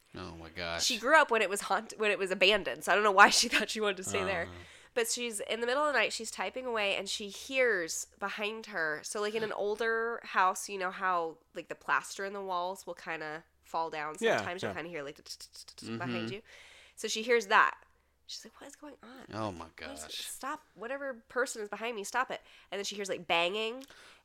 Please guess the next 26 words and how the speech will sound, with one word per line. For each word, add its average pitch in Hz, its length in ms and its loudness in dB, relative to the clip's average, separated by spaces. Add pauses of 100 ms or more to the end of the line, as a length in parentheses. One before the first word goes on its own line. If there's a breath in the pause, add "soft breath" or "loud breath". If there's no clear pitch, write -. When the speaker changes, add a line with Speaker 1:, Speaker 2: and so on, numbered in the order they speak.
Speaker 2:
and 190 120 -2
the 170 60 -2
plaster 196 500 4
falling 226 320 0
down 214 280 -2
on 233 60 -6
the 226 100 -4
walls. 214 580 2 (240 loud breath)
And 196 100 -6
this 208 120 -4
Speaker 1:
What? - 60 -8
Speaker 2:
keeps 240 140 -6
going 226 200 6
on. 233 180 8
And 220 140 -2
so 247 160 -10
finally 262 300 4
my 208 120 0
mom 214 260 2
reaches 226 280 -6
up - 100 0
behind 233 360 -4
her 180 200 -2 (180 soft breath)
and 202 220 0
bangs 226 320 6
back - 480 2